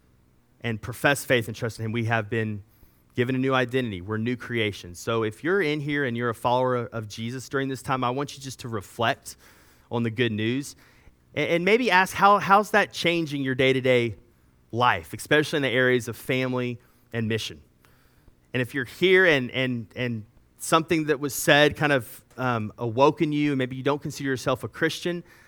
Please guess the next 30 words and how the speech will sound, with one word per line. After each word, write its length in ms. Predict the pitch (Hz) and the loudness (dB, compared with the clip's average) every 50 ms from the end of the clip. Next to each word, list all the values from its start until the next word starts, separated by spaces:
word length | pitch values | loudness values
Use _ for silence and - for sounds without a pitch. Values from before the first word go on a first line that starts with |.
| - - _ - | -20 -20 _ -4
um, 400 | 120 123 123 123 120 117 113 113 | 0 0 2 2 2 0 0 -2
and, 180 | 117 113 107 92 | -2 -4 -4 -4
and 100 | 117 120 | -6 -4
you've 100 | 123 131 | -2 -2
never 160 | 135 127 110 | -2 -2 -4
thought 280 | - - 143 139 147 | -2 2 4 4 4
about 240 | 156 165 165 165 - | 4 4 2 2 2
these 180 | 170 160 147 - | -2 -10 -10 -8
things, 260 | - 165 156 151 139 | -6 -6 -6 -2 0
I 80 | 131 147 | 0 2
would 140 | 143 147 | 2 0
encourage 380 | 139 123 - 156 147 143 135 - | -4 -4 -2 -2 -2 -2 -2 -6
you 100 | 143 143 | -8 -10
to, 260 | 135 - - 143 127 - - - - _ _ _ _ _ | -8 -4 -4 -4 -4 -4 -8 -20 -20 _ _ _ _ _
to 220 | - - 139 117 - - _ _ _ _ _ _ - | -2 0 0 0 -2 -4 _ _ _ _ _ _ 2
ask 280 | 120 131 139 - - | 2 2 2 2 -2
questions, 680 | - - 156 135 - - - - 90 82 82 - - - _ - 78 - | -2 2 2 2 2 -2 -8 -14 -16 -16 -18 -20 -20 -20 _ -16 -12 -8
um, 240 | 127 123 117 113 113 | -4 -4 -4 -4 -4
come 260 | - 143 147 147 143 | -2 -2 -2 -2 -2
forward 480 | - - - 151 147 143 131 123 117 - | -4 -2 0 0 2 2 2 0 0 0
and, 200 | 120 120 120 110 - - - - - | -2 -2 -2 -4 -8 -16 -20 -8 -6
and, 120 | 127 123 113 | -4 -2 0
and 140 | 123 127 | 0 2
ask 280 | 123 131 139 131 - - | 4 4 4 2 0 -2
me 100 | 147 143 | -4 -2
a 60 | 143 | -4
question 440 | - - - 131 120 - - 131 120 | -2 -2 -2 -2 -2 -2 -6 -6 -2
afterwards, 600 | 110 117 120 123 - - 101 85 78 76 - - | 0 0 0 0 -2 -6 -14 -14 -16 -18 -18 -18
okay? 380 | 95 92 - 117 113 117 131 123 | -18 -12 -8 -6 -4 -4 -4 -4
And, 160 | 107 104 101 | -6 -8 -10